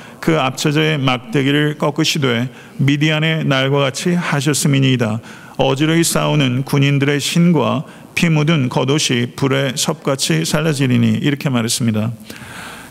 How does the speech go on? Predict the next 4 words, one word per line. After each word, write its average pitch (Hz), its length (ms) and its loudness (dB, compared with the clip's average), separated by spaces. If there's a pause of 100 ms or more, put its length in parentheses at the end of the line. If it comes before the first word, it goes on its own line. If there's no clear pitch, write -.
첫 - 240 -2
번째 185 440 2
기쁨의 151 500 0
원인은 135 920 2